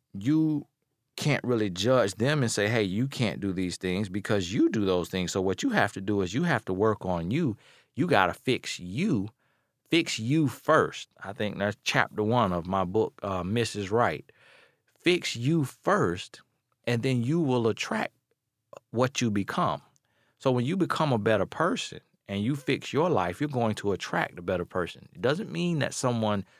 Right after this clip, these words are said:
who isn't on your level won't approach you, but I mean, you won't accept someone who isn't on your level. But where, whatever level you're on,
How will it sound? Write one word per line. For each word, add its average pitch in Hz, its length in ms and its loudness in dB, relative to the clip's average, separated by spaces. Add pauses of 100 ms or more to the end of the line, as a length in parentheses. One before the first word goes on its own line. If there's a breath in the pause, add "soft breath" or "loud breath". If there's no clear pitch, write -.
(160 soft breath)
who 113 240 0
isn't 113 280 0
on 101 200 -2
your 92 160 0
level 95 500 2 (320 soft breath)
won't 104 360 0 (160)
approach - 600 0
you, - 180 -10 (400)
but 113 140 4
I 113 80 4
mean, 113 420 0 (120)
you 156 140 -2
won't 143 240 2
accept - 580 -4
someone 98 440 -2
who 107 220 -8
isn't 101 260 -2
on 92 240 -8
your 80 140 -12
level. 87 440 -2 (520 soft breath)
But 117 220 4
where, 104 220 0 (120)
whatever 120 440 2
level 107 440 2
you're 110 320 0
on, 98 520 -2